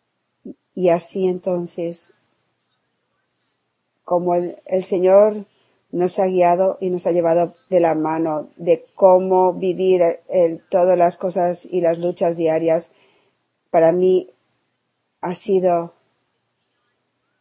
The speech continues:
es, es, es algo que me deja sin palabras. Hemos sido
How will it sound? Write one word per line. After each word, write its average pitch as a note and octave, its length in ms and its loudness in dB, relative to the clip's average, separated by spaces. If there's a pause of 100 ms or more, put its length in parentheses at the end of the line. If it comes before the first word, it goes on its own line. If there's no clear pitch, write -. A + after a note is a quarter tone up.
(120)
es, F3+ 400 4 (880)
es, F#3+ 380 -2 (140)
es F3+ 200 -4
algo F#3+ 220 2
que F#3 40 -2
me F3 140 -2
deja F#3+ 240 0
sin F3+ 220 0
palabras. E3+ 840 -2 (520)
Hemos F3+ 300 2
sido F3+ 560 -4